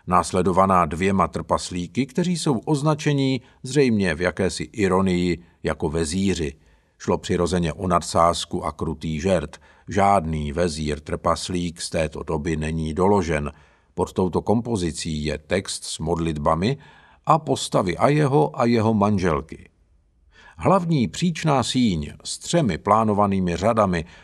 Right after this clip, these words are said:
po šesti sloupech modelovaných ve skále je z velké části nedokončená, především její jihozápadní část. Zcela hotové jsou sloupy podél centrální osy síně,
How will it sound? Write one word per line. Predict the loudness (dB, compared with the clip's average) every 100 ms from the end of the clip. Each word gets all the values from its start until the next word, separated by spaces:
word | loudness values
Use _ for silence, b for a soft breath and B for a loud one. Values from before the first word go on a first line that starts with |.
| B
po | -6
šesti | -2 -2 -2 -4 -4
sloupech | 0 0 2 -2 -4
modelovaných | -2 0 2 4 2 2 -2 -2
ve | -4
skále | -4 0 2 2 0 B B B
je | 0 0
z | 2
velké | 2 2 2 -2
části | 2 -2 0 -2
nedokončená, | 0 0 0 0 0 -2 -2 0 2 2 0 b b
především | -2 0 0 0 0 2
její | 0 0 -2 -4 -2
jihozápadní | 0 0 4 4 4 0 -2 -6
část. | -4 -4 -4 -6 -14 -16 _ _ _ b
Zcela | b -2 4 4
hotové | 4 2 0 2 2 2
jsou | 0 0 -2
sloupy | 0 2 2 2 -2
podél | 0 2 4 4 2
centrální | 0 -2 -2 2 2 2 0 -2
osy | -4 -4 -6
síně, | -4 -2 0 0